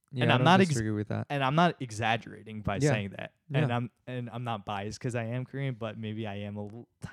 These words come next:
Speaker 2: tiny bit. But it's, like, he's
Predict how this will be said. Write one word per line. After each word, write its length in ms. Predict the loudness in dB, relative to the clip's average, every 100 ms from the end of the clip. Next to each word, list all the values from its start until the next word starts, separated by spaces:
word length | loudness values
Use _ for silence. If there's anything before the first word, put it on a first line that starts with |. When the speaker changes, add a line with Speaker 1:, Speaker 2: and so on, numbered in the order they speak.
| -6
Speaker 2:
tiny 280 | -2 0 2
bit. 220 | 2 2
But 240 | 2 2 0 -16 -20 -18 -2
it's, 240 | -2 -2 -10 -18 _
like, 220 | -4 -4 -6
he's 360 | -6 -6 -6